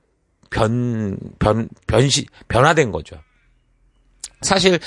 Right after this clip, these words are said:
출애굽의 길은 모세가 인도하는 게 아니잖아요. 그걸 누가 인도하고 있었어요? 분명히 하나님께서 인도하셨어요. 그걸 어떻게 알았습니까? 구름 기둥과 불 기둥으로 직접 인도하셨단 말이죠.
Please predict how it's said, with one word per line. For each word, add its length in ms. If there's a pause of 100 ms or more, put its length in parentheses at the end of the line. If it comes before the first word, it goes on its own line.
(260)
출애굽의 1000
길은 440 (360)
모세가 400
인도하는 400
게 100
아니잖아요. 440 (600)
그걸 160
누가 220
인도하고 360
있었어요? 500
분명히 260
하나님께서 720
인도하셨어요. 540
그걸 160
어떻게 260
알았습니까? 540 (320)
구름 280
기둥과 480 (220)
불 160
기둥으로 400
직접 300
인도하셨단 560
말이죠. 460